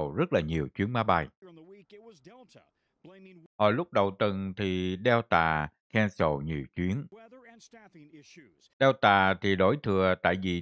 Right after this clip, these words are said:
Speaker 1: thiếu người làm và cũng cộng thêm mưa bão xảy ra nữa.
Speaker 2: sending this email to passengers scheduled to fly over the coming weekend.
Speaker 1: Hãng Delta gửi cho những cái người bay vào cuối tuần qua một cái email như vậy.
Speaker 2: Warning of operational challenges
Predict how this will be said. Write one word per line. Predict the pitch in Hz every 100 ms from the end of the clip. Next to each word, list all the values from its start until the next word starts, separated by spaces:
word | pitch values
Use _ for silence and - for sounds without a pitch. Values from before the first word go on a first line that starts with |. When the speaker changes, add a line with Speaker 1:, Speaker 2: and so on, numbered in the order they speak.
| -
Speaker 1:
thiếu | 131 180
người | 107 78
làm | 80 73 67 64 _ _
và | 90 95 82 78
cũng | - 90 120 -
cộng | 80 85
thêm | 107 98 98
mưa | 104 92
bão | 71 80
xảy | - 85
ra | 98 82
nữa. | 67 64 90 113 _
Speaker 2:
sending | _ 226 208 190 185 151
this | 254 - 233
email | 240 170 143 151 -
to | - 156
passengers | 202 170 131 151 -
scheduled | - 208 196 180
to | 170 196
fly | 262 202 147
over | 139 139
the | 131
coming | 185 175 143
weekend. | 190 - 143 92 82 -
Speaker 1:
Hãng | 101 151 147
Delta | 127 - 98 90 87
gửi | 82 82 85 143
cho | 127 110 104 104 101
những | 85
cái | 104 139
người | 107 85 78
bay | 76 98 101 95 87 _ -
vào | 87 73
cuối | - 110 147
tuần | 85 73
qua | 95 92
một | 80 -
cái | 135
email | 120 95 90 87
như | 80
vậy. | 82 73 58 _ _ 165
Speaker 2:
Warning | 233 285 269
of | 190 _ 214
operational | 269 302 262 240 - 247 226
challenges | 220 220 175 120 87 _